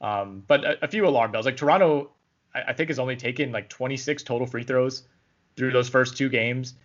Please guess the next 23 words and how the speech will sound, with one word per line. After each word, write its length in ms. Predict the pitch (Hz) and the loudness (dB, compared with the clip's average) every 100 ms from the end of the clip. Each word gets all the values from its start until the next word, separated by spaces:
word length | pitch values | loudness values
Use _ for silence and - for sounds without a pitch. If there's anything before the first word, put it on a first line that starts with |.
| _ _ - | _ _ 0
Second 320 | 147 143 127 | 2 2 2
worst 240 | 127 123 | -2 0
offense 480 | 120 127 123 123 - | 0 0 -4 -6 -12
in 120 | 123 | -10
the 80 | 120 | -8
league 300 | 113 120 120 | -4 -4 -4
in 100 | 117 | -4
those 220 | 117 117 | -4 -4
two 120 | 117 123 | -6 -4
games 300 | 120 117 - | -2 -2 -6
behind 300 | - 113 117 | -4 -2 -2
only 180 | 113 | -4
Golden 240 | 110 113 110 | -2 -4 -2
State. 400 | - 113 110 - _ _ _ _ | 0 0 0 -6 _ _ _ _
Um, 420 | - 107 101 98 98 | -4 -2 -2 -6 -2
just, 240 | 147 - | -2 0
just 160 | 170 160 | -4 2
uncharacteristic 760 | 175 170 156 135 127 120 113 - | 2 4 2 2 -2 -4 -6 -4
start 400 | 113 107 - - | -2 -2 -4 -4
from 160 | 113 | -4
Toronto. 440 | 107 107 107 101 104 | -2 -2 -2 0 -2
And 240 | 107 139 - _ _ _ _ | -4 -12 -20 _ _ _ _
I, 140 | 156 | -2